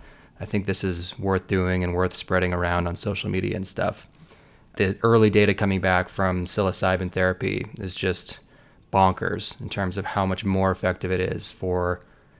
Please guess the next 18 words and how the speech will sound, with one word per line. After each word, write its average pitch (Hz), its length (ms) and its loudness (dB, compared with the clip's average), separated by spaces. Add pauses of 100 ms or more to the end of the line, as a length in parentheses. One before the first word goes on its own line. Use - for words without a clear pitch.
(120)
treating 95 480 0
P - 180 -4
T 98 180 0
S 90 160 0
D 92 600 2
or, - 480 0 (840)
um, 92 320 2
end 95 180 2
of 92 60 0
li-, 92 240 2
end 101 240 2
of 90 80 -2
life 90 260 2
anxiety, 92 760 0 (520)
eating 107 280 6
disorders, 95 1040 2 (400)
severe 101 340 2
trauma. 92 720 0